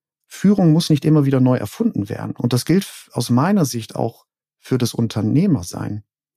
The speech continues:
Man muss Führung nicht immer wieder neu erfinden, sondern es gibt Methoden und Hilfsmittel,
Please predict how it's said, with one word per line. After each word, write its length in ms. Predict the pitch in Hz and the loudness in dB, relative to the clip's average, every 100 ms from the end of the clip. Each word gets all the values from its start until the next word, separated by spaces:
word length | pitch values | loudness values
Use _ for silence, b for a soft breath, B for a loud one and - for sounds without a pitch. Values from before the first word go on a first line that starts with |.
| _ _ _ _ | _ _ _ _
Man 140 | - 117 | 0 2
muss 180 | 214 | 0
Führung 500 | - - 214 190 165 | -2 0 2 4 4
nicht 380 | 160 208 - - _ - | 4 2 -4 -20 _ -2
immer 400 | 175 202 175 147 | 2 4 4 2
wieder 240 | 139 151 | 0 2
neu 220 | 135 135 | 2 2
erfinden, 560 | 123 120 - 143 - 104 | 2 -2 -2 -2 -2 -4
sondern 280 | 110 120 117 | -2 -4 -4
es 200 | 113 - | -8 -4
gibt 320 | 165 165 - b b _ _ _ _ _ _ _ - | -4 -4 -14 b b _ _ _ _ _ _ _ -4
Methoden 680 | 143 117 - 170 214 202 | -2 -2 -4 0 0 0
und 140 | 196 127 | 2 2
Hilfsmittel, 880 | 127 180 - - 113 - 139 208 | 2 0 0 -2 -2 0 -2 -2